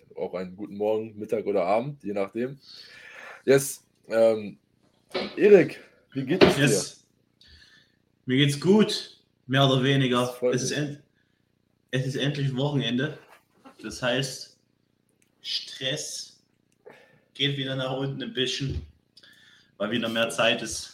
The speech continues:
Speaker 2: für andere Dinge außer Schule und Training. Gefühlt,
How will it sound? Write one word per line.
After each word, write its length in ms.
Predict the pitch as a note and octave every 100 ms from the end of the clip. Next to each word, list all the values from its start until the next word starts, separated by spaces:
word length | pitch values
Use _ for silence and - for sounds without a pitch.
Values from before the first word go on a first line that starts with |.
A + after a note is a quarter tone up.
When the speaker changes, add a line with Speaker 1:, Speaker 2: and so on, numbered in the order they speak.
| -
Speaker 2:
für 180 | - A2
andere 360 | F#2+ A2 A#2 -
Dinge 320 | A2+ A2 -
außer 300 | G2+ A2 A2
Schule 320 | - B2+ B2
und 180 | C3 B2
Training. 480 | - C3 C#3+ D3+ C#3+ _ _ _ _ _ _ _ _ _ _ _ _ -
Gefühlt, 760 | C#3+ C#3 F3 F#3+ - - -